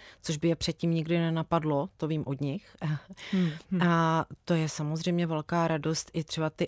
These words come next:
Speaker 1: odezvy z toho, jak říkají: "Vy to tady máte hezké, tady je zelené." Já jsem si to představoval jinak, že, eh, opravdu to, co jsem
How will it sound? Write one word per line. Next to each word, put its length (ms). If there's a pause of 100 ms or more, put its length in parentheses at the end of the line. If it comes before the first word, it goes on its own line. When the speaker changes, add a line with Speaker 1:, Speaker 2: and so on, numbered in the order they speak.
Speaker 1:
odezvy 400
z 100
toho, 160
jak 120
říkají: 240
"Vy 80
to 120
tady 220
máte 280
hezké, 340
tady 180
je 80
zelené." 380
Já 100
jsem 160
si 120
to 100
představoval 680
jinak, 260 (480)
že, 160
eh, 180 (320)
opravdu 880 (160)
to, 120
co 260
jsem 480